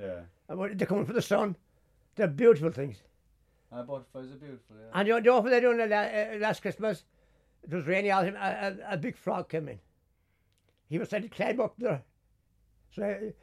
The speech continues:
Speaker 2: I, I put him out gently, and the next day, if I came up into the room, only his wife. <laughs> She was said,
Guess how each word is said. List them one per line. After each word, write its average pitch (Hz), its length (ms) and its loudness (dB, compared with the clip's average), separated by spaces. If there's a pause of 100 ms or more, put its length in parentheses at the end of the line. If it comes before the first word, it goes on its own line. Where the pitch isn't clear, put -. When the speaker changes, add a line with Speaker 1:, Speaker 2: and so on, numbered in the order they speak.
(120)
Speaker 2:
I, 180 40 -6
I 202 100 -2
put - 220 -4
him 170 80 0
out 185 160 4
gently, 185 500 0 (500)
and 208 140 -2
the 185 80 2
next 226 240 4
day, 208 160 4
if 160 140 2
I 220 80 4
came 214 180 0
up 170 120 0
into 220 160 -2
the 202 80 2
room, 196 220 0
only 190 220 2
his 202 140 0
wife. 202 360 -2 (260)
<laughs> - 240 -20
She 262 200 2
was 220 240 -2
said, 302 380 2